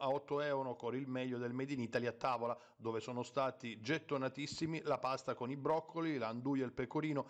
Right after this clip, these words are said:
il panino con la salsiccia e le rape di Bisignano, ma anche la carne cento per cento italiano della braceria,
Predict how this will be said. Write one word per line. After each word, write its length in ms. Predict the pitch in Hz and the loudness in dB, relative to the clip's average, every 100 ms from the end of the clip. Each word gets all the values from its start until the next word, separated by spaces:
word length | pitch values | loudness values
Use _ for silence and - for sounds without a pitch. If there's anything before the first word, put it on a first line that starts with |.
| - - | -6 -6
il 120 | 123 | -4
panino 360 | - 131 147 123 | 0 2 2 0
con 120 | 123 | 2
la 100 | 123 | 0
salsiccia 640 | - 170 - 95 - 139 | 0 -2 -2 -10 -8 -6
e 80 | - | 0
le 140 | 170 131 | 2 2
rape 320 | 107 104 113 | 0 -4 -6
di 140 | 110 | -8
Bisignano, 720 | 107 123 127 117 123 113 113 - - - | -6 -6 -6 -4 -2 -2 -4 -8 -18 -6
ma 180 | 107 117 | 0 0
anche 300 | 156 - 165 | 0 -2 0
la 100 | 156 | 0
carne 420 | 120 117 113 113 | 0 -2 -4 -6
cento 360 | - 170 165 | -4 -4 -2
per 140 | 139 135 | -2 -2
cento 280 | - 131 131 | -2 -2 0
italiano 460 | 151 135 110 117 | 2 2 2 0
della 220 | 110 110 | -2 -2
braceria, 580 | 107 117 113 131 143 123 | 0 0 0 0 2 2